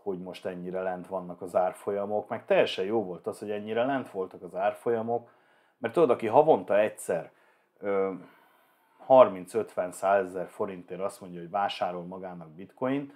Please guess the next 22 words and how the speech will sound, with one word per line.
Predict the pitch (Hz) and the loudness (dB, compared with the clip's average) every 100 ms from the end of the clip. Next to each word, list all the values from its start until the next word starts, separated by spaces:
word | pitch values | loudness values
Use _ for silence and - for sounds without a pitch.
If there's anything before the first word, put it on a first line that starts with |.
| _ _ _ _ | _ _ _ _
ő | 104 110 | -8 -2
most | 123 - | -4 0
nagyon-nagyon, | - 208 120 101 98 95 90 _ _ _ _ _ _ _ _ | 2 2 0 -2 -4 -6 -8 _ _ _ _ _ _ _ _
ö, | - 101 98 98 95 95 92 90 - - _ _ | -4 0 2 2 2 2 -2 -8 -18 -20 _ _
áldottnak | 110 98 92 - 90 - | 4 6 2 -4 -8 -8
érezheti | 95 90 - 92 98 | -6 -6 -8 -10 -10
magát, | 95 92 90 | -4 -2 -2
és | 95 | -4
hálás | - 110 98 87 - | 2 4 4 2 -2
lehet | 87 87 | -6 -4
ezért | 90 90 | -10 -8
az | 90 - | -8 -8
elmúlt | 98 92 90 85 | -10 -10 -14 -20
fél | _ 104 90 82 | _ -6 -6 -8
évért, | 90 95 104 107 - - _ | -10 -4 -2 -2 -6 -20 _
hogy | - 98 | -10 -8
milyen | 110 110 104 | -6 -6 -4
árakon | 110 117 110 - 95 | 2 4 4 2 -4
tudod | 90 95 95 | -8 -4 -2
vásárolni | 87 95 92 98 90 90 85 | 2 2 4 2 0 -2 -6
magának | 87 90 90 87 85 | -6 -4 -4 -6 -12
bitcoint. | 92 90 - 87 139 | -14 -12 -10 -10 -12